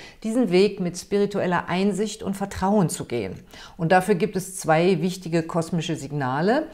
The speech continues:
Jupiter im Schützen ist ein Wegweiser, der uns optimistisch in die Zukunft blicken lässt. Und Neptun in den Fischen führt uns zu spiritueller Einsicht und lässt uns die Verbindung in allem, was ist, erkennen.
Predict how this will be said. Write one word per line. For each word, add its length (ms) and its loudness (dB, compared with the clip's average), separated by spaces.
Jupiter 420 0
im 120 -2
Schützen 640 0
ist 200 -6
ein 240 0
Wegweiser, 640 2
der 180 -2
uns 200 -8
optimistisch 680 -2
in 140 -4
die 120 -2
Zukunft 480 -6
blicken 240 -4
lässt. 340 -8
Und 180 -6
Neptun 420 0
in 120 -2
den 140 -2
Fischen 520 0
führt 300 0
uns 260 0
zu 140 -4
spiritueller 800 0
Einsicht 560 0
und 100 -2
lässt 340 -2
uns 220 -4
die 120 -8
Verbindung 640 0
in 160 -4
allem, 320 -2
was 180 -4
ist, 480 -8
erkennen. 600 -6